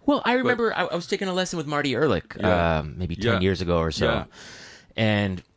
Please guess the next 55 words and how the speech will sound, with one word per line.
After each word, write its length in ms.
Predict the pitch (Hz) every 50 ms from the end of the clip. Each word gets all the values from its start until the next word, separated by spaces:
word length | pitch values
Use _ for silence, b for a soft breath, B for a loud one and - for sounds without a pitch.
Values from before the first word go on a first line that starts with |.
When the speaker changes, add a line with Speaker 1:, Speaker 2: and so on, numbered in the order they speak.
| _ _ _ _ -
Speaker 1:
he 160 | 110 117 123 117
mentioned 320 | 120 120 113 - 117 107
that 40 | 104 92
he 300 | 101 104 107 107 101 95
never 340 | 92 98 107 101 107 104
learned 200 | 98 101 98 92 87
how 80 | 98
to 80 | 90 85
circular 460 | - - 95 87 - 90 82 85 82
breathe. 380 | 78 78 135 147 104 73 - - - - _ -
Speaker 2:
Mm. 260 | 123 127 120 98 73 - _ _ _ _ _ _ _ _ _ -
Mm. 140 | 151 131 104
Speaker 1:
And 220 | 110 104 107 107
that 220 | 104 98 95 95 - -
in 120 | 113 107
a 60 | 127 123
conversation 800 | - 127 113 107 104 98 - 107 95 90 - - 92 90 85 78
with 160 | 90 82 87
Ned 200 | 90 87 87 82
Rothenberg, 640 | 85 80 80 76 - 80 78 - 78 69 69 64 73
Ned 280 | 87 87 87 87 78
said 300 | - - 95 85 82 - -
to 80 | 85 80
him, 340 | 85 80 80 78 76 78 - B B B B B B B B B B B B B B B B B - -
I 40 | 127
think 240 | 147 - 139 147 - 147 139 139
some-, 180 | - - 156 139
something 200 | - 185 - 139
Marty 160 | 139 135 131 127
said, 160 | - 117 95
"Do 100 | 98 123
I 60 | 127
need 160 | 139 160 151
to 60 | 147 139
learn 140 | 151 160
how 80 | 160 151
to 60 | 123 113
do 140 | 139 156
this?" 320 | 147 156 156 151 - - - -
And 240 | - 113 110 110
he 60 | 113 107
said, 320 | - 127 120 110 87 - B B B B B
"Yeah, 400 | B 147 190 190 180 175 160 135 - -
you 120 | - 165 165
know, 100 | 165 147
when 260 | 127 120 147 180 190
you're 100 | 190 170
doing 280 | 151 202 190 185 180
it, 160 | 175 165 - -
you 120 | 127 135
won't 160 | 175 156 143
sound 260 | - - 151 151 131
quite 260 | - - 143 139 - -
like 140 | 135 127 -
Marty 280 | 123 123 120 113 104